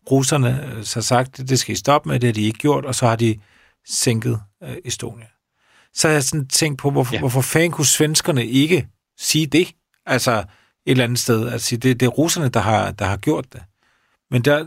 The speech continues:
Speaker 1: der er det selvfølgelig en pointe, når du siger det, at man jo selv gør sig skyldig i, at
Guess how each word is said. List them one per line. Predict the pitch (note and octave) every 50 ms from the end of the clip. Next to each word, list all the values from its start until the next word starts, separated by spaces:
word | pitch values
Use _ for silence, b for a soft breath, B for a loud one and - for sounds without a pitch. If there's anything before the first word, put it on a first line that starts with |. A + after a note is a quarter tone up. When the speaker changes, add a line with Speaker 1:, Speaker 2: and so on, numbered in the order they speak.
| F3+ -
Speaker 1:
der | - C3+
er |
det | D3 C#3
selvfølgelig | C3+ C3+ D#3 E3 D#3
en |
pointe, | C3+ C#3 C#3+ C#3+ D3+
når | D3+ D3+ C3+
du | A#2+ A#2
siger | - - D#3 C#3+
det, | C3 C3+ C#3 C3
at | B2+ A#2 A2+ - - - - _ _ _ _ -
man | C#3 C3 B2
jo | B2 A#2+
selv | A2+ - - D#3+ E3
gør | - - C#3+ C3
sig | - - A#2+
skyldig | - - - D3+ D3 D3+ D3 D#3
i, | C3+ B2+ B2+ C#3 C#3+ - _
at | - B2+ A#2+ A#2 - -